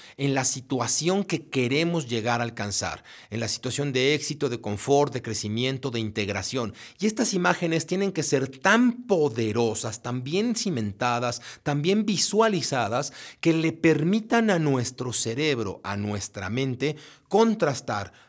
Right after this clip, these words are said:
versus nuestro sistema de creencias y establecer canales conductuales nuevos,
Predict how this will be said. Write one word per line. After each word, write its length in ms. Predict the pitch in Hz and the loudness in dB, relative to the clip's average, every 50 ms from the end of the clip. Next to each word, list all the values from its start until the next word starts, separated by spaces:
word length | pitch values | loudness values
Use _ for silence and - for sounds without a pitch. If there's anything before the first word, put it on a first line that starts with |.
| _ | _
versus 640 | - 110 110 170 196 196 196 - - 127 127 127 - | -8 0 4 4 6 6 4 2 0 -2 -2 -2 -2
nuestro 320 | 117 107 104 - - 110 101 | -4 -4 -4 -4 -6 -8 -6
sistema 560 | - 110 101 - - 143 143 143 147 143 127 | -6 -6 -6 -6 -4 -2 -2 -2 -2 -4 -6
de 120 | 123 - | -6 -8
creencias 680 | - 120 113 123 135 131 120 - - 131 143 156 151 - - - - | -6 -4 -2 -2 -2 -2 -4 -4 -2 0 0 0 -2 -4 -8 -14 -10
y 200 | - 156 143 135 | -4 0 2 2
establecer 960 | 127 123 - - - 185 202 208 185 190 160 151 139 - 151 147 143 147 143 - | 2 2 0 0 4 4 6 6 6 4 4 4 4 4 4 4 4 4 0 -4
canales 640 | - 135 120 117 135 151 156 156 156 165 156 - | -4 -4 -2 0 0 2 2 2 0 0 -2 -4
conductuales 840 | - - 123 120 110 110 104 - - - 135 127 127 131 131 - - - - - - _ _ | -4 -4 -4 -4 -4 -4 -6 -6 -4 0 0 2 2 0 0 -2 -4 -6 -12 -20 -20 _ _
nuevos, 720 | 113 117 123 127 127 120 113 104 95 90 78 82 78 - - | 0 2 6 8 8 8 8 6 4 2 -4 -8 -12 -14 -10